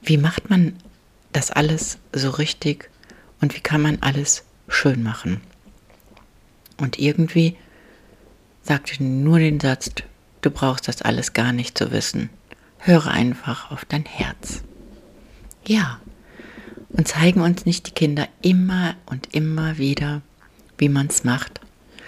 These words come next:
wie man Gefühle ausdrückt, wie man Aufmerksamkeit bekommt? Ja,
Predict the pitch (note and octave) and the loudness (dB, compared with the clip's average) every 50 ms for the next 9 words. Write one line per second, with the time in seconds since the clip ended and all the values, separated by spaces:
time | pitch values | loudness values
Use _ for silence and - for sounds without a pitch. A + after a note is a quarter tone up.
0 | - - _ - D#3 E3+ E3 E3 E3+ E3+ F3 F3 - - C#3+ C3+ C#3 C#3 C3+ - | -20 -12 _ 0 2 4 4 4 4 4 2 0 0 0 0 0 2 0 0 0
1 | - B2+ C3 - - - C3 - - - - D#3+ E3 E3 E3+ E3+ - - - - | -2 -2 -4 -4 -6 -6 -8 -8 -8 -6 -2 0 2 2 2 2 0 -4 -6 -4
2 | A#2+ B2+ - - C3+ - - - C3 C3 - - - C#3+ - - C#3+ - - - | -4 -4 -4 -6 -6 -6 -6 -6 -8 -6 -6 -6 -6 -6 -6 -6 -8 -10 -8 -6
3 | - C#3 C#3 C#3 - - - - - F3+ G#3+ A3+ G#3 E3 - | -4 -4 -4 -4 -6 -8 -8 -2 0 2 2 2 0 -2 -6